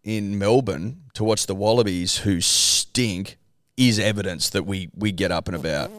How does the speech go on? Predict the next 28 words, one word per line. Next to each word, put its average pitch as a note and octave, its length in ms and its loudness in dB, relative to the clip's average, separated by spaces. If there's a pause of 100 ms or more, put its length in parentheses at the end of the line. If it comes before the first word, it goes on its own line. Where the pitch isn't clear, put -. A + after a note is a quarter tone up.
especially - 520 2
Melbourne, F2+ 460 -2 (260)
especially G#2+ 380 2
Victoria, F#2 440 2
and D2 120 -4
credit A2 260 2
to - 120 2
you. C3 160 0 (1000)
But D3 360 4 (1400)
are D3+ 100 6
you F3 140 2
seeing A3+ 320 4
on D#3 140 -2
TikTok E3 420 -4
and B2+ 120 2
stuff, - 260 4
people G3 240 4
paying C#3+ 340 4
ten D#3 360 4
bucks A2 460 0 (260)
for - 220 4
a A#2 40 8
s-, - 220 0
quarterfinal C3 760 4
ticket - 320 0
for A#2 120 0
obstructed, A#2 720 0
ex-, - 280 0